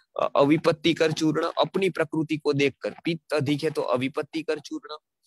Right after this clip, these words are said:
कफ की अधिकता है तो शिवाक्षार पाचन चूर्ण, और वात की अधिकता है तो हिंगवाष्टक चूर्ण या,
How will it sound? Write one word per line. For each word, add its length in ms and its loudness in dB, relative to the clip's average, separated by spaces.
कफ 240 2
की 180 2
अधिकता 560 2
है 220 0
तो 140 -2
शिवाक्षार 680 0
पाचन 360 -2
चूर्ण, 340 -8
और 160 6
वात 320 2
की 220 2
अधिकता 420 4
है 140 2
तो 120 -2
हिंगवाष्टक 680 0
चूर्ण 240 -8
या, 480 2